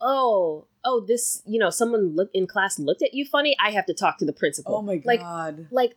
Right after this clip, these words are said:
Speaker 2: Yeah,
Speaker 1: what
Speaker 2: that, that's a terrible thing.
Speaker 1: Teach your child, like, be there for them and be supportive, but also teach them to stand up for themselves.
Speaker 2: Yeah, that's something that I see here, spe-, like
Speaker 1: Yeah,
Speaker 2: No,
Speaker 1: and to be
Speaker 2: actually, in Israel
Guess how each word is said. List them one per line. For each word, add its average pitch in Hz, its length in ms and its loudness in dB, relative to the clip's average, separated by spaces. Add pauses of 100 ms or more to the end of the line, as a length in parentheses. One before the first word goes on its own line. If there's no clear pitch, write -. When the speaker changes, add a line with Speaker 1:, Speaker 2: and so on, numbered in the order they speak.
(160)
Speaker 2:
Yeah, 180 300 0
Speaker 1:
what - 80 2
Speaker 2:
that, 180 220 4
that's 180 260 -2
a 156 60 -10
terrible 147 400 -8
thing. - 140 -6
Speaker 1:
Teach 294 320 0
your 294 180 0
child, 220 480 -2
like, 190 320 0
be 220 180 2
there 277 200 2
for 339 140 0
them 302 180 2
and 185 100 2
be 180 100 -6
supportive, 208 560 -2
but - 100 -4
also 185 260 -4
teach - 400 -14
them 262 240 -8
to 226 120 -2
stand 175 280 2
up 151 120 -2
for 170 80 -12
themselves. - 580 -8 (320)
Speaker 2:
Yeah, 190 180 2
that's 208 240 0
something 175 420 -2
that 147 60 -16
I 147 40 -16
see 151 360 -16
here, 175 400 2
spe-, - 420 -14
like 160 200 -18 (640)
Speaker 1:
Yeah, 196 360 2
Speaker 2:
No, 247 120 -2
Speaker 1:
and 359 100 0
to - 60 -2
be 226 120 -2
Speaker 2:
actually, 349 180 0
in 247 80 0
Israel 277 120 -2